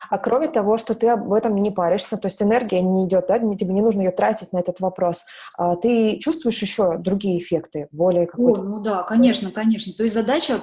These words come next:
Speaker 2: как я вначале сказала, зачем я искала систему, задача была многогранная. Первая задача — это был, было состояние мозга, состояние ума.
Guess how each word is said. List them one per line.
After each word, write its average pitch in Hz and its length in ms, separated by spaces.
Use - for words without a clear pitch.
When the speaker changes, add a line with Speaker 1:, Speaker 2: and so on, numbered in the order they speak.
Speaker 2:
как 202 180
я 220 120
вначале 214 320
сказала, 226 760
зачем 202 380
я 180 100
искала 180 360
систему, 190 680
задача 202 420
была 185 480
многогранная. 190 1120
Первая 180 360
задача — 175 440
это 170 200
был, 160 340
было 170 300
состояние 170 640
мозга, 262 440
состояние 202 560
ума. 180 300